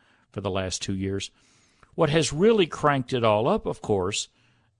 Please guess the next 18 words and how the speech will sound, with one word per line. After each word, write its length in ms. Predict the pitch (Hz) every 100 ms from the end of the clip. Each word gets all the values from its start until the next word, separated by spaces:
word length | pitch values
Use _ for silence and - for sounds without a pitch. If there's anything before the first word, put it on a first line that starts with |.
| -
is 300 | 113 107 -
covid 500 | - 220 156 - - _ _ _ _ _ _ _ _ _
and 200 | 117 117 -
all 440 | - 147 160 165 160
of 220 | 139 101
the 160 | 120
things 560 | 117 _ 143 139 139 120
that 160 | 135 120
have 180 | 117 -
happened 580 | 139 143 127 117 107 - _ _ _ _
surrounding 1300 | - - 131 110 117 143 160 165 151 135 120 117 - _ _ _
covid 400 | - 143 143 139 120
regulation, 880 | 131 123 127 127 123 - 127 120 113
mandates, 640 | 117 120 117 113 113 -
et 100 | 117
cetera, 420 | - 127 113 104 -
in 160 | 151 196
schools, 640 | - - 104 95 98 -